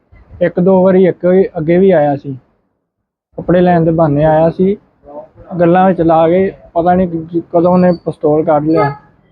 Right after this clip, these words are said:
ਮੇਰੇ ਵੱਲ ਕਰਤਾ ਉਹਨੇ, ਕਹਿੰਦਾ ਕਿੰਨੇ ਪੈਸੇ ਹੈਗੇ ਕੱਢ ਦੇ।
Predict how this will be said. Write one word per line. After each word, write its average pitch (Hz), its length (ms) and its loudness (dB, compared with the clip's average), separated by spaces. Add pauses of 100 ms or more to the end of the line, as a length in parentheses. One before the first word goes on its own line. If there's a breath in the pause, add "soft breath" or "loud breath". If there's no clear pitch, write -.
ਮੇਰੇ 165 180 2
ਵੱਲ 175 240 0
ਕਰਤਾ 156 360 -4
ਉਹਨੇ, 151 280 -6 (440)
ਕਹਿੰਦਾ 175 240 2
ਕਿੰਨੇ 180 340 -2
ਪੈਸੇ 175 320 -2
ਹੈਗੇ 151 160 2
ਕੱਢ 151 260 -2
ਦੇ। 180 240 -2